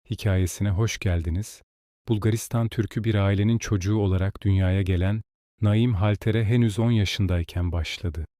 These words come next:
Sadece on beş yaşında Brezilya'da düzenlenen Dünya Gençler Halter Şampiyonası'nda ilk dünya rekorunu kırdı.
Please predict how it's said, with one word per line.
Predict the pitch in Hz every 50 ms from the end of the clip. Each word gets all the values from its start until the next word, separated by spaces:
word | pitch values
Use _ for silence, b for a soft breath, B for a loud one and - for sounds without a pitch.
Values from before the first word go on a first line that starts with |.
| _ _ _ _ _
Sadece | - - - 160 165 151 139 117 123 127
on | 123 131 131 113
beş | 107 95 - -
yaşında | 95 87 - - - 87 85 92 101 117 - _ _ _ _ _ _ _ - -
Brezilya'da | 101 104 107 98 98 113 120 110 104 101 95 82 98 82
düzenlenen | 87 90 82 90 95 87 87 87 87 85 85 92 104 120 127 - _ _ _ _ _ _ -
Dünya | 117 113 113 113 117 117 113
Gençler | 98 113 107 104 - - - 117 113
Halter | 101 87 110 113 110 - - 107 98
Şampiyonası'nda | 90 - - - 98 95 92 - 107 98 95 92 - - 107 95 90 107
ilk | 151 131 110 - - -
dünya | 107 98 95 98 95 95
rekorunu | 95 90 - - 98 87 90 95 101
kırdı. | - - - 92 85 - 92 90